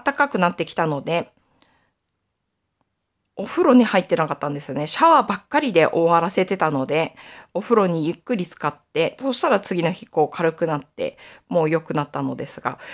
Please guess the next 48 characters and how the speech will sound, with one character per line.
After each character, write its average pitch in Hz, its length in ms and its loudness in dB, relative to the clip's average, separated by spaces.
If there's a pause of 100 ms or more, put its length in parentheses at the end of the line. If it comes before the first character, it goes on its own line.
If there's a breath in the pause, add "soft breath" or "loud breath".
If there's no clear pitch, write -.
(120)
で、 - 100 -6
あ 330 120 2
と 175 180 2
ね、 151 340 0 (540 soft breath)
え 156 80 -4
ー、 160 220 -2 (460)
そ - 120 -8
の 196 100 -2
首 285 340 -2
の 370 140 -2
位 359 60 -4
置 339 180 -4
を 220 60 2
よ 196 140 -2
く 190 140 -12
考 190 320 -2 (100)
え 175 120 -2
て、 135 300 -4
こ - 180 -12
う - 20 -6
生 170 180 0
活 170 280 -6
し - 100 -10
て 170 80 -6
た 160 120 -4
か 147 80 -8
ら 139 80 -6
気 - 180 -12
が 175 100 -4
つ 170 140 -8
い 160 80 -8
た 143 120 -8
ん 127 60 -8
で - 80 -8
す - 140 -12
が、 156 180 -2 (400 loud breath)
お 202 80 -4
風 311 220 -4
呂 269 180 6
の 190 160 2
ね、 160 160 -2
髪 320 380 -2
を 392 80 6
洗 196 240 6
う 175 40 4
時 180 300 0
に 170 100 0
も 170 240 2